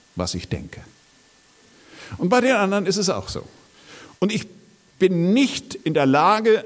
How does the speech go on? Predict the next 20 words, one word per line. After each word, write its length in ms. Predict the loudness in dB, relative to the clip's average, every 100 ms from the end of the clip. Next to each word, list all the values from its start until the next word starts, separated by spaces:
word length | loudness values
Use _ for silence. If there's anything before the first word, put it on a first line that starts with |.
| -4
andere 380 | 0 0 0 -2
Köpfe 460 | 0 -2 0 0 -2
zu 120 | -4
steuern, 540 | -4 0 2 2 -2
die 160 | -2 -4
praktisch 640 | -6 -4 -4 -4 -4 -4
für 360 | -4 -4 -4 -10 -4
Ärger, 580 | 0 0 0 -2 -2 -6 -14 -18 -4
Hass 520 | -2 -2 -4 -8 -6
und 140 | -6 -4
Polarisierung 880 | -4 -4 -2 -4 -2 -4 -2 -4 -6 -14 -20 -20 -20 -20 -20 -20 -12
sich 260 | -8 -6
einsetzen. 560 | -8 -8 -12 -12 -14 -16 -20 -20 -20 -20 -20 -20 -16
Kannst 300 | -10 -8 -8
du 80 | -8
das? 320 | -6 -8 -10 -20 -20 _ -20 -20 -20 -20 _ _ _ _ _ -14
Schafft 260 | -10 -10 -8
keiner 240 | -8 -8
von 160 | -12 -16 -18
uns. 140 | -20